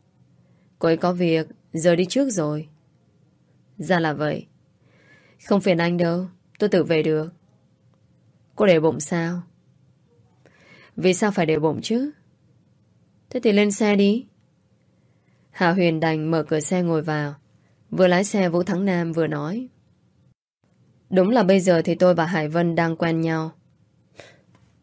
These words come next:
"Ai nhìn vào cũng biết mà. Chúc mừng anh nhé." Nói câu đó ruột gan của cô như bị kim đâm vậy.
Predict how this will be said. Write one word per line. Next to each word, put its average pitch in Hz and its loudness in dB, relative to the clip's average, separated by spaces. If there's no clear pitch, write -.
"Ai 185 2
nhìn 175 2
vào 160 0
cũng 156 -4
biết 240 0
mà. 165 -4
Chúc 240 4
mừng 175 2
anh 160 0
nhé." 180 -4
Nói 185 2
câu 196 4
đó 175 2
ruột 202 -2
gan 175 2
của 165 -2
cô 170 0
như 175 0
bị 165 0
kim 170 -2
đâm 160 -2
vậy. 151 -10